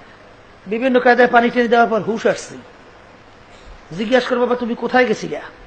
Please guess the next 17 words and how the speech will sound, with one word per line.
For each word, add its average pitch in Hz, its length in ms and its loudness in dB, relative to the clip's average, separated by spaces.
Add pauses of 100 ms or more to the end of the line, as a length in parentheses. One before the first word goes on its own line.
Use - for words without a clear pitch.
(1040)
কলে, 196 220 0
"এশার 247 220 0
নামাজ 254 280 -2
পড়িয়া 247 220 0
যখন 226 220 -2
আমি 226 140 -4
নামছি, 180 520 -6 (960)
একটা 190 240 0
জিন 240 280 -2
এসে 247 240 0
আমাকে 233 300 -4
উড়াই 233 280 0
নিয়ে 226 220 -2
দ্বীপের 233 340 -4
ভিতরে 214 220 -2
ফেলাই 170 260 -2
রাখছে। - 360 -14